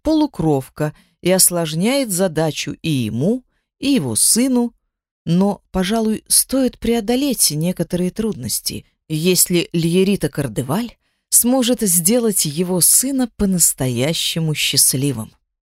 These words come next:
Льерита Кардеваль. Покои, выделенные мне,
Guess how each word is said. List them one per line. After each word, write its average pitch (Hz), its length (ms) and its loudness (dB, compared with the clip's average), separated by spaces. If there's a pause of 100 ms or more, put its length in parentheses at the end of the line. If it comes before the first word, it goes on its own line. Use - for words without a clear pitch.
(1300)
Льерита 147 680 0
Кардеваль. 165 760 -2 (1700)
Покои, 233 440 2
выделенные 185 680 2
мне, 208 340 2